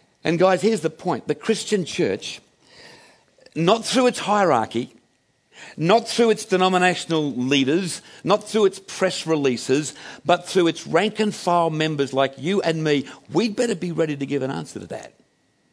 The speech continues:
Because that question, I believe,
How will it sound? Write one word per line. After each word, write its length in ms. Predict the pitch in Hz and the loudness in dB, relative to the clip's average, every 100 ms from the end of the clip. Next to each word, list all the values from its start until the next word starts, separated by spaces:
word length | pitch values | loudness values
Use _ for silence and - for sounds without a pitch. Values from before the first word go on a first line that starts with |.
| _ _ _ _ _ _ _ _ - - | _ _ _ _ _ _ _ _ -20 -8
Because 340 | - 170 175 127 | -6 0 -2 2
that 260 | 208 214 | 0 0
question, 480 | - 202 - - 117 - _ | -4 -4 -4 -8 -10 -12 _
I 140 | - 170 | 2 6
believe, 540 | 175 180 110 110 117 | 6 4 2 0 -6